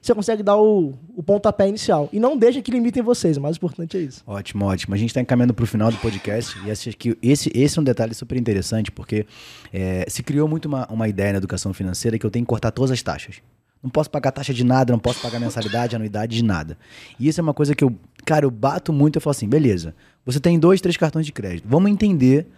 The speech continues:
Speaker 2: na sua individualidade, se você utiliza esses cartões. Ah, dos três, eu não, eu, dois eu não uso, não faz sentido. Ok, agora esse aqui. Não, esse aqui só, só vai me dar bons benefícios se eu pagar a anuidade dele.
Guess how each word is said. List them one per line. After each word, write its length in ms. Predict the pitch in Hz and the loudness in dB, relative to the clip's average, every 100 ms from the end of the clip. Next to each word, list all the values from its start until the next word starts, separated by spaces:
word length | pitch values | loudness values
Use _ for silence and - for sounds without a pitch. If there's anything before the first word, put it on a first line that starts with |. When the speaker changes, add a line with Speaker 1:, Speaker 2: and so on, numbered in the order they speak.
| - | -6
Speaker 2:
na 140 | 110 | -2
sua 220 | 110 127 | 2 2
individualidade, 640 | 156 156 151 131 104 101 117 | 2 -2 -6 -6 -6 -10 -10
se 140 | - | -4
você 200 | 147 151 | 0 2
utiliza 300 | 165 160 156 | 0 -2 -6
esses 140 | 160 - | -6 -8
cartões. 500 | 175 165 110 87 - - - | -10 -6 -6 -6 -10 -20 -4
Ah, 160 | 139 95 | -2 -2
dos 240 | 127 185 | 0 0
três, 260 | - 208 220 | 4 4 6
eu 60 | |
não, 160 | 214 220 | 4 2
eu, 180 | 302 311 | -2 -2
dois 240 | 196 226 233 | 2 4 4
eu 80 | 240 | 0
não 140 | 240 | 0
uso, 280 | 190 127 104 | 0 0 -2
não 80 | 147 | -2
faz 280 | 160 175 | 0 0
sentido. 320 | 208 - 120 - | -4 0 0 -2
Ok, 400 | - 294 139 92 - - - | -6 2 2 0 -10 -20 -10
agora 320 | 151 170 180 | -2 0 0
esse 180 | 190 - | -2 -4
aqui. 280 | 190 117 87 - - | -2 -2 -2 -10 -2
Não, 140 | 107 | 2
esse 180 | 120 131 | 2 0
aqui 160 | - | -2
só, 180 | 160 160 - | 0 0 -2
só 160 | - | 0
vai 120 | 135 147 | 2 2
me 100 | 143 | 2
dar 240 | 139 170 | 2 0
bons 280 | 139 151 156 | -2 -2 0
benefícios 540 | 143 139 - 147 156 | 0 -2 -2 -2 -2
se 60 | 165 | -4
eu 40 | |
pagar 260 | 151 135 139 | -2 0 0
a 20 | |
anuidade 360 | 156 147 147 135 | 2 0 0 2
dele. 300 | 120 92 | 2 2